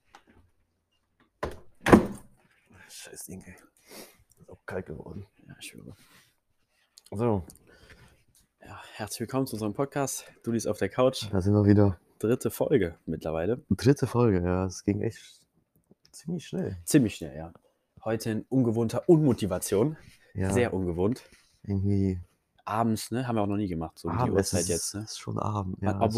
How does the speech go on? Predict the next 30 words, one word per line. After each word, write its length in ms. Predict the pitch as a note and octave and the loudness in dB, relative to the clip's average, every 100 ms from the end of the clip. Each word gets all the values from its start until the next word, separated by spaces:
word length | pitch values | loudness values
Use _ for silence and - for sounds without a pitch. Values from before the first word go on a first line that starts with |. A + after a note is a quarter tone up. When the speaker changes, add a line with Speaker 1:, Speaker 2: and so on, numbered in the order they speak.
| B2+ | 2
Speaker 1:
schon 60 | |
Speaker 2:
nee, 160 | C3 A#2+ | 2 0
wir 80 | A2+ | -2
haben 80 | A2 | -4
die 120 | - | -4
einmal 380 | F#2+ B2+ C#3+ - | -4 -4 -4 -6
auch, 280 | - C#3+ C3+ | -4 -4 -4
das, 160 | G2+ | -6
ja, 140 | - B2+ | -2 0
die 100 | B2 | 2
erste 260 | C#3 D#3+ | 0 0
Folge, 220 | C#3+ D#3 A#2+ | 0 2 2
glaub 140 | A#2 | 0
ich, 100 | G#2+ | 0
auch 120 | C#3 | -2
sogar 260 | - E2+ D#2 | 0 -4 -4
abends 240 | E2+ E2+ | -4 -8
aufgenommen, 360 | E2+ - F2 F2+ | -12 -12 -12 -8
oder? 180 | C3 D3 _ _ _ _ _ _ | -8 -10 _ _ _ _ _ _
Warst 180 | - - | -14 -8
auch 100 | F#2+ | -6
ziemlich 260 | - G#2+ G2 | -4 -4 -4
lang 160 | G2 | -4
bei 160 | G2 G2+ | -2 -2
mir, 200 | G2+ F2+ - _ | -2 -4 -10 _
bis 100 | - | -8
elf 300 | - G2 - | -2 -2 0
oder 160 | A2 G#2+ | -2 -2
so. 260 | A2+ A2 - - E2+ | -2 -4 -8 -16 -8
Speaker 1:
Nee, 560 | E2 E2 E2 E2 E2 | -4 -2 -4 -4 -10